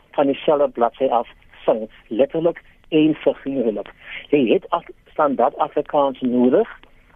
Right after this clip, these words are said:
as 'n kind 'n opstel gaan skryf vir die eksamen, as 'n student 'n taak wil ingee, as iemand wil 'n tese skryf, dan het jy 'n standaard Afrikaans nodig waar volgens 'n mens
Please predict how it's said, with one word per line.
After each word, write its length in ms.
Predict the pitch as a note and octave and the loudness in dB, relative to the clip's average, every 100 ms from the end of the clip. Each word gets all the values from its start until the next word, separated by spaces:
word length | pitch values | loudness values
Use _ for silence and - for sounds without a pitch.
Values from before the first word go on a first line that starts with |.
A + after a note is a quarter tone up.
| _ | _
as 140 | C#3+ | -2
'n 120 | C#3+ | -2
kind 200 | - D3+ | -2 0
'n 80 | D3 | 0
opstel 400 | - C#3+ - D#3+ | 0 -2 0 -2
gaan 180 | - D#3 | 0 -6
skryf 340 | - - D3+ - | -4 0 0 0
vir 100 | C#3+ | 0
die 200 | D3 C3+ - - - | 0 -2 -8 -16 -2
eksamen, 680 | D3 - - D#3 E3 G3 A3+ - - - - | -2 -2 0 0 0 -4 -6 -10 -20 -20 -4
as 180 | D3+ - | -2 -2
'n 120 | - | -6
student 420 | - D3+ B2+ C3 | -4 -2 0 0
'n 80 | C#3 - | 0 0
taak 300 | D3+ C3 C#3 | 2 2 0
wil 180 | C3+ D3 - | -2 -2 0
ingee, 540 | D3 D3+ E3+ E3 D#3+ | 0 0 2 2 2
as 200 | - - - | -2 -4 -2
iemand 280 | D3+ D3 | 2 2
wil 220 | B2 C3 C3 - - | 2 0 -2 -10 -6
'n 100 | - - | -6 -6
tese 400 | - F#3 F#3 F#3+ | 0 2 2 0
skryf, 400 | E3 - E3+ E3 - _ - - - - - | -4 -2 0 0 -6 _ -20 -20 -20 -20 -2
dan 140 | D#3+ E3 | -2 0
het 340 | G2 E3 G3+ | 0 0 2
jy 180 | G3 G3+ | 2 2
'n 80 | - | -2
standaard 600 | - D#3 B2+ G2+ A#2 F#3 | -2 -2 -2 0 0 0
Afrikaans 680 | - F#3 F#3 - D3 C3 - | -2 -4 -4 -2 0 0 -4
nodig 540 | A2+ B2+ G3+ C3 E3 - - - _ | -4 2 4 2 -2 -6 -20 -20 _
waar 260 | A2+ C3 - - | -2 -2 -4 -2
volgens 560 | F#3+ F3+ - D#3+ C3 - - - - | 0 2 0 -2 -2 -8 -20 -20 -12
'n 140 | B2 B2+ | 0 4
mens 460 | B2+ C3+ C3+ B2+ | 4 4 2 0